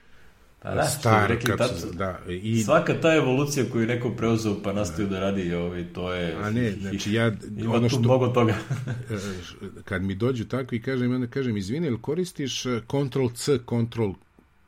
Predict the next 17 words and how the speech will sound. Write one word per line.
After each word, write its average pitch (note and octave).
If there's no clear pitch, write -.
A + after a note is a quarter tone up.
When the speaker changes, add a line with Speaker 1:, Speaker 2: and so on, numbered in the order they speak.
Speaker 2:
Ctrl G#2
V F#2
i D#2
to, -
odnosno F#2+
Command F#2
C, -
Command F#2
V?” G2
Ali D2
dobro, D#2
u, C#2
to D#2+
je D#2
u D#2
ovom D#2+
svetu. F2+